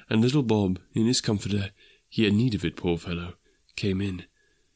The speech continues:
His tea was ready for him on the hob, and they all tried who should help him to it the most. Then the two young Cratchits got upon his knees, and laid each child a little cheek against his face, as if they said, "Don't mind it, father,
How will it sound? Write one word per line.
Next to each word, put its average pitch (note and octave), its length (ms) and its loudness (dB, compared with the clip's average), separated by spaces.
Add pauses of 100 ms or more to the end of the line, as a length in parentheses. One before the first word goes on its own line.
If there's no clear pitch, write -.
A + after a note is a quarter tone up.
(120)
His G#2 220 0
tea A#2 220 4
was F2 180 2
ready F2+ 220 4
for E2 180 0
him E2 140 2
on E2 80 2
the E2 60 0
hob, F2 340 -2 (280)
and G#2+ 120 2
they A2 80 6
all A#2 120 2
tried A2 380 2
who G2+ 100 2
should G2 180 0
help G#2 200 0
him F#2 140 0
to F2 140 -2
it E2 100 -2
the F2+ 60 0
most. F#2 440 -2 (400)
Then G#2+ 200 4
the G#2 80 4
two B2 180 0
young A#2 260 2
Cratchits G#2 380 -2
got G#2+ 180 0
upon G#2+ 220 0
his G2+ 140 0
knees, G#2+ 380 0 (220)
and A#2 160 2
laid A#2+ 300 0 (100)
each - 320 0
child G#2+ 480 -2
a G#2 60 -2
little B2 280 0
cheek - 460 -2
against G2+ 320 -2
his G2 180 0
face, G2 400 -2 (360)
as A2 140 0
if A2+ 100 -2
they A#2 140 0
said, G2+ 380 -2 (420)
"Don't A#2+ 200 2
mind G#2 240 2
it, F#2 140 -2
father, G2 420 -4